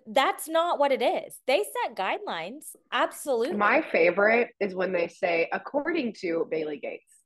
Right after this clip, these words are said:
Speaker 2: And I'm
Speaker 1: <laughs>
Speaker 2: like, "Get my name out of there, 'cause Bailey Gates never said that."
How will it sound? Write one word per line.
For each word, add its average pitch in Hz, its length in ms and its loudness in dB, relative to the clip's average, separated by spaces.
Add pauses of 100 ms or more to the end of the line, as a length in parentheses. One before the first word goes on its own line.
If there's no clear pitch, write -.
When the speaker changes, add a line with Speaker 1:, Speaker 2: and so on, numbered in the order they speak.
(140)
Speaker 2:
And 240 120 4
I'm 233 120 4
Speaker 1:
<laughs> - 20 2
Speaker 2:
like, - 180 0 (380)
"Get 440 120 4 (180)
my 453 260 2
name 381 300 -8 (180)
out 285 140 -12
of 226 80 -20
there, 233 420 -8
'cause 370 160 -6 (100)
Bailey 392 400 -10
Gates 320 360 -8
never 440 760 -4
said 302 280 -8
that." 226 320 -8